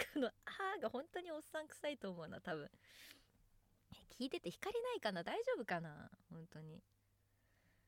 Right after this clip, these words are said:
うん。あと座りっぱなしでさ、基本仕事してるからさ、肩こりとか、あの、首とか腰とかさ、結構や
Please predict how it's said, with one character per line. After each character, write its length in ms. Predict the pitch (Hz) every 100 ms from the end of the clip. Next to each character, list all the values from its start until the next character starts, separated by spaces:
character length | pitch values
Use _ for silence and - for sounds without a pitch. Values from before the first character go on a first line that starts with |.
| _ _ 180
う 20 |
ん。 200 | 185 175 143 131 - - - - - - - - - - - _ _ _ _ - - - - - -
あ 80 |
と 80 | 185
座 200 | - -
り 60 | 302
っ 40 | 554 -
ぱ 120 | 466
な 100 | 466
し 140 | 466 453
で 100 | 440
さ、 400 | 427 403 302 214 - - - - -
基 120 | 233
本 220 | 220 220
仕 140 | 208 208
事 260 | 220 240
し 80 | 220
て 140 | -
る 80 | 220
か 140 | 240 180
ら 60 |
さ、 260 | 180 185 - - - - -
肩 500 | - - - - 679 -
こ 160 | 466
り 120 | 262
と 120 | 233 202
か、 500 | 185 180 170 147 - _ -
あ 100 | 190
の、 400 | 170 170 170 - - -
首 300 | - 233 294
と 120 | 339 359
か 100 | 202
腰 360 | - 202 -
と 120 | -
か 140 | - 190
さ、 200 | - 165 - - - -
結 240 | - 392 - -
構 240 | 440 381
や 180 | 226